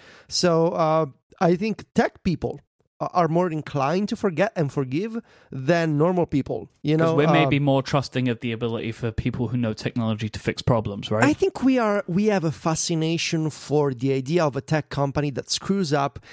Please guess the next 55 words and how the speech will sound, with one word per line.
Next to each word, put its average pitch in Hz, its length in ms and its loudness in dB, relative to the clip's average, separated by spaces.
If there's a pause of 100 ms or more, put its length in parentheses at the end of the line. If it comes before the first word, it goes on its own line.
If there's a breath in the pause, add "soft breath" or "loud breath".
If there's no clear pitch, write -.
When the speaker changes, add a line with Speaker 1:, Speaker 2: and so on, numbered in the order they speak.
(180 loud breath)
Speaker 1:
and 139 160 0
then 175 160 2
invites 151 600 0
you 170 80 2
to 151 140 -4
the 131 140 0
lab. 127 500 -2
And 113 240 -4
it's 151 200 -4
like, 156 200 -6
"Look, 226 200 0
we 185 120 0
have 247 180 0
scientists 247 1000 0
doing 214 340 2
cool 269 280 0
things 233 580 0 (360 loud breath)
to 240 120 4
fix - 320 -2
the - 120 0
problem." 156 520 2 (180 loud breath)
And 175 80 4
we're 202 80 4
like, 190 240 -2
"Oh, 196 160 2
man, 160 340 0
have 160 120 -2
you 214 60 -4
seen 220 320 -2
the 220 60 -4
research 180 380 0
Speaker 2:
Look, - 80 -2
he's 214 140 2
wearing 254 140 6
a 311 260 4
Speaker 1:
facilities?" 285 140 4
Speaker 2:
white 285 220 2
coat. 294 320 2
He's 226 200 0
so - 200 0
Speaker 1:
He's 247 160 4
Speaker 2:
smart. 294 280 6
Speaker 1:
wearing 285 140 4
a - 20 0
white 233 320 0
man. 208 400 4
Speaker 2:
<laughs> 190 40 6
Speaker 1:
He's 202 200 0
doing 220 380 4
science 254 720 2
with 170 200 0
those 170 200 2
batteries. 156 540 2
And 180 100 -2
so 220 120 2